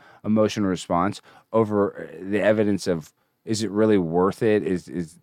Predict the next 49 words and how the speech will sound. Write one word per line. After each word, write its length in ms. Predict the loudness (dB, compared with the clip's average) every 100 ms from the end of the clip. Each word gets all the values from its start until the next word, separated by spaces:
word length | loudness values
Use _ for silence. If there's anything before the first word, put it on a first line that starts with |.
| -8
is 200 | -6 -2
something 340 | -2 0 -2
real 240 | 2 2 2
causing 440 | 2 2 2 0
this? 220 | 0 -4 -8 -20 _
Or 220 | -2 0
is 80 | 0
this 160 | -4 -4
manufactured 800 | -4 -2 0 0 0 -4 -8 -8 _ _ -2
on 260 | 0 0
purpose 560 | -4 -6 -4 -6 -8 -12 _ _
to 120 | -10
steal 280 | -4 0 2
my 180 | 4 2
loosh 420 | 2 2 0 -6 _ -10
and 80 | -6
to 80 | -2
steal 240 | 2 2
my 160 | 4 0
good 160 | -2
vibrations 560 | -2 -2 -2 -4 -8 -16 _ _ -6
and 100 | -4
to 80 | -4
put 240 | 0 0
me 280 | 2 0 -2
in 140 | -2
a 60 | 0
negative 560 | 2 2 0 0 -4
state 240 | -4 -2 -2
of 80 | -2
mind 300 | -4 -2 -4
of 80 |
fight 200 | -6 -8
or 60 | -8
flight? 300 | -14 -16 -18 -20 _ _ _ _ _ _ _ _ _ _ _ _ _ _ _ _ _ _ -20 -20 _ _ _ _ _ _ _ _ _ _ _ -10
Something 440 | 2 4 8 8
you 120 | 8
gotta 340 | 6 6 6 6
look 320 | 6 6 6
into 580 | 6 4 4 2 2 -4
for 240 | -2 4
yourself. 580 | 4 4 4 4 4 2
You 60 | 0
gotta 220 | 2 2
do 180 | 2 2
a 20 |
little 200 | 2 0
deep 300 | 2 0 0
dive. 540 | 0 2 2 0 -4